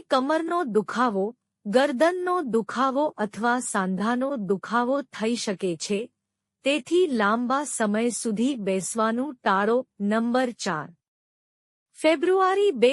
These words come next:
હજાર પચીસના મહિનામાં મેષ રાશિના જાતકો માટે પારિવારિક સંબંધોમાં સંતુલન અને સુમેળ જાળવવો મહત્વપૂર્ણ રહેશે.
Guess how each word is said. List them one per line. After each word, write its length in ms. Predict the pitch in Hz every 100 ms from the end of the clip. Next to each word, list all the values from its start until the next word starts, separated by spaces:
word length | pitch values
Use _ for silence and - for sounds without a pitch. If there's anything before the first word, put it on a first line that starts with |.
| 302
હજાર 460 | 294 240 254 269 294
પચીસના 680 | 233 214 254 262 - 254 254
મહિનામાં 760 | 220 202 214 262 262 202 175 202 _ _ _ 220
મેષ 380 | 254 359 370 254
રાશિના 600 | 233 240 - 294 262 262 214
જાતકો 460 | 208 196 208 - 302
માટે 400 | 240 190 185 214 233 -
પારિવારિક 680 | 214 220 254 254 254 285 -
સંબંધોમાં 960 | - 202 190 220 220 220 226 240 302
સંતુલન 760 | - - 226 220 262 262 311 294 -
અને 240 | 226 247 254
સુમેળ 480 | - 254 233 269 277 190
જાળવવો 560 | 208 185 226 220 240 262
મહત્વપૂર્ણ 840 | 208 190 262 - 285 - 262 285 269
રહેશે. 500 | 196 175 202 - 214